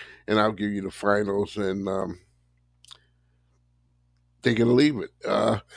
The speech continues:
Yubilee, uh, beat in Division eight. Let me start that first. In Division eight bracket, Yubilee twenty-one, Ottawa Lake Whiteford six. Congratulations to Yubilee.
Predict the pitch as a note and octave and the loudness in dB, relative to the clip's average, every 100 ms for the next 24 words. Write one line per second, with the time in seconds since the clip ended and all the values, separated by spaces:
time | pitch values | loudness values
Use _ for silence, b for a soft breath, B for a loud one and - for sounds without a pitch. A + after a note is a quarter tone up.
0 | B B F#3 A3+ F3+ D3+ B2 F2+ - G#2+ | B B -2 4 8 8 6 0 -6 0
1 | A2 G2+ E2 B2+ A#2+ - A#2 A#2 G2+ A2 | 2 2 2 2 2 0 0 2 0 -6
2 | - _ A2 G#2+ E3+ D3 C3 G2+ A2+ - | -6 _ -4 4 4 4 0 0 -2 -4
3 | G#2 A#2 A#2+ - - G2 F2 F#2 - F#2+ | -4 -2 -2 -4 -4 -4 -2 -6 -6 -8
4 | E2+ D#2+ G#2 G2+ F2+ F2+ A#2+ A2 A2+ A#2 | -8 -6 -6 -6 -6 -2 0 0 0 0
5 | - A2 G#2+ - G#2 - _ b b b | -2 -2 -2 0 -4 -6 _ b b b
6 | b _ _ C3 C#3 C#3 C3+ A#2+ - B2+ | b _ _ 4 4 6 4 2 2 0
7 | B2+ A#2+ A#2 A#2+ A#2+ A#2 - A#2+ A#2 A2 | 2 2 2 2 0 -2 2 4 4 6
8 | A2 G#2 G#2+ G#2 - _ _ - G#2+ G#2+ | 6 8 6 4 -2 _ _ -4 0 0
9 | - G#2+ - - - - A2 - - _ | 0 -6 -8 -10 -12 -4 -4 -4 -20 _
10 | _ _ G2 G2 F#2+ F#2 F#2 F2+ - E2+ | _ _ -8 -2 -2 -2 -2 -4 -4 -12
11 | F2 - A2+ A#2 D#3+ C3 F#2+ - | -12 -6 -4 -2 -4 -4 -6 -8